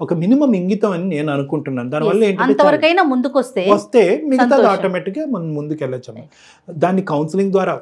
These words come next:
Speaker 1: మన, మన క్లినిక్‌లో
Speaker 2: ఆ.
Speaker 1: అడుగు పెడితే అద్భుతమైనటువంటి కౌన్సిలింగ్ ద్వారా అది రెక్టిఫై చేయొచ్చు.
Speaker 2: రైట్.
Speaker 1: మెడిసిన్స్ ద్వారా రెక్టిఫై చేయొచ్చమ్మా. చాలా చక్కటి పరిష్కారాలు ఉంది. రా-, రావటమే లేట్.
Speaker 2: ఓకే, మరి బాధితులు అంటే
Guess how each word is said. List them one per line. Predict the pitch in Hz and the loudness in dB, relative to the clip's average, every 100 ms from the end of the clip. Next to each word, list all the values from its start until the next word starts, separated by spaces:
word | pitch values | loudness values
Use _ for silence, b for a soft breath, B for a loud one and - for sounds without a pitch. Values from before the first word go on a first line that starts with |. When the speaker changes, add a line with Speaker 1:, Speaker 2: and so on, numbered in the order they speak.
| - | -8
Speaker 1:
మన, | 139 156 151 151 | -4 -4 -4 -4
మన | 147 | -6
క్లినిక్‌లో | 147 160 180 190 175 | -4 -6 -4 -2 0
Speaker 2:
ఆ. | |
Speaker 1:
అడుగు | 143 165 | 0 0
పెడితే | 165 156 214 | 0 -2 -2
అద్భుతమైనటువంటి | 143 165 170 262 247 226 202 190 170 | -2 -4 -2 0 0 0 -2 -6 -8
కౌన్సిలింగ్ | 160 156 160 180 170 | -4 -4 -6 -8 -6
ద్వారా | 165 160 | -4 -4
అది | 156 131 | -2 -2
రెక్టిఫై | 120 165 180 | -2 -4 -4
చేయొచ్చు. | 180 190 190 190 214 - | -4 -4 -6 -8 -14 -10
Speaker 2:
రైట్. | 196 147 139 | -8 -8 -2
Speaker 1:
మెడిసిన్స్ | 131 143 156 220 | 2 2 2 2
ద్వారా | 208 202 | 2 2
రెక్టిఫై | 196 165 - 156 175 | 2 -2 -6 -4 -4
చేయొచ్చమ్మా. | 175 170 151 170 196 - - | -4 -8 -8 -12 -12 -18 -8
చాలా | 220 254 185 | -6 -6 -8
చక్కటి | 202 | -8
పరిష్కారాలు | 240 175 147 185 170 156 | -6 -6 -6 -6 -4 -4
ఉంది. | 139 127 | -6 -10
రా-, | 131 143 156 196 196 143 | -12 -8 -2 0 -2 -4
రావటమే | 143 151 185 214 262 | -4 -2 -2 -2 -2
లేట్. | 262 151 - | -2 -2 -8
Speaker 2:
ఓకే, | - _ 254 - | -18 _ -20 -16
మరి | 208 233 220 | -14 -10 -10
బాధితులు | 208 214 240 311 311 294 | 0 4 4 2 0 2
అంటే | 240 240 320 | 2 0 -4